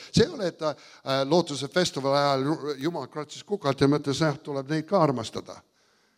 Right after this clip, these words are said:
<laughs> Nii et ma, ma usun, et ma peaks neid ka kutsuma, et head lapsed, vaatame, et midagi potentsiaalsust on nendele. Et võib-olla neid tuleks kutsuda oma vaimu kaudu.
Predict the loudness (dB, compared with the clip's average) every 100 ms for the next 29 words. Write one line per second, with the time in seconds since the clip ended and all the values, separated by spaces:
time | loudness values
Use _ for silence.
0 | _ _ _ _ -18 -16 -16 _ _ _
1 | _ _ _ _ _ _ -10 -6 -2 -2
2 | -2 -4 -6 -6 -2 -4 -4 -6 -6 -6
3 | -4 -6 -6 -4 4 4 6 2 -4 -10
4 | -12 -18 _ _ _ _ _ _ _ _
5 | _ _ -6 0 0 0 -2 0 -2 0
6 | -6 -4 -2 -2 -2 -6 -6 -8 -6 -6
7 | -4 0 2 4 2 -2 -10 -4 -4 -4
8 | -8 -12 -14 -16 -20 _ _ _ _ _
9 | _ _ _ -10 -6 -4 -4 -6 -6 -6
10 | -6 -8 -4 -4 -2 -8 -14 -16 -14 -12
11 | -14 -14 -14 -14 -8